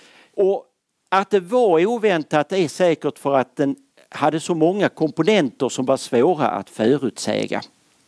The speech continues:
Till exempel att Peter Weller var en väldigt okänd skådespelare och kanske inte den största talangen på området heller. Men det visste man från redan tre år dessförinnan,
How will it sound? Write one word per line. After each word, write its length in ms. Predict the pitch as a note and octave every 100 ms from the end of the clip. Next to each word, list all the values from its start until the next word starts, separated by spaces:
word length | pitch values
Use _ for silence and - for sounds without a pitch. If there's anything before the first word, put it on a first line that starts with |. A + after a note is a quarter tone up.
| _ _ - - - - - -
Till 200 | A3+ A3+
exempel 540 | E3 G3+ A3 - E3+
att 200 | D#3 D3
Peter 480 | E3+ E3 - E3 F3
Weller 420 | A#3+ C#3+ A#2 A2+
var 180 | G#2+ B2
en 80 | B2
väldigt 320 | C3 F#3 - -
okänd 640 | C#3+ A3+ G3+ D3+ B2 A2
skådespelare 1080 | - D3+ G#3 F#3 - C3 A2 A2 G#2+ A2+ A#2
och 400 | - - - D3+
kanske 300 | E3 D3+ -
inte 160 | F#3+ A3+
den 140 | E3+
största 500 | - - A3 D#3+ B2+
talangen 760 | - C3 C#3+ A3+ F#3 A2 G#2 G2+
på 180 | C3 E3+
området 500 | G3+ F#3 A#2 G#2 -
heller. 520 | G#3+ F3 G2+ G2 A2 _ - - - - -
Men 400 | F3+ G#3 E3 A2 _ -
det 120 | D#3
visste 480 | C#3+ G3 G3 - G#3+
man 260 | C#3+ B2
från 340 | - C3+ B2+ A#2+ _ _ _ -
redan 500 | B2 C#3+ D3+ A#2 A2+ - -
tre 300 | D#3 C3 D3
år 200 | B2+ A2+
dessförinnan, 1000 | _ G3+ F3 - - C#3 G3+ A3 A2+ G#2